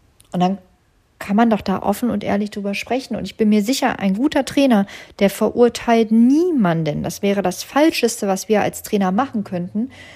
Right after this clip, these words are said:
wenn jemand sich öffnet und sagt, ja, das ist, ist einfach mein kleines Kind.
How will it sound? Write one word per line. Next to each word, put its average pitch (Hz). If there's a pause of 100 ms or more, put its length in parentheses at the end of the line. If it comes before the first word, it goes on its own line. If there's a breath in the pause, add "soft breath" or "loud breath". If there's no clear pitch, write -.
(180 loud breath)
wenn 214 (180)
jemand 214
sich 202
öffnet 220
und 208
sagt, 202 (140)
ja, 214
das 202
ist, - (240)
ist -
einfach 170
mein 170
kleines 170
Kind. 175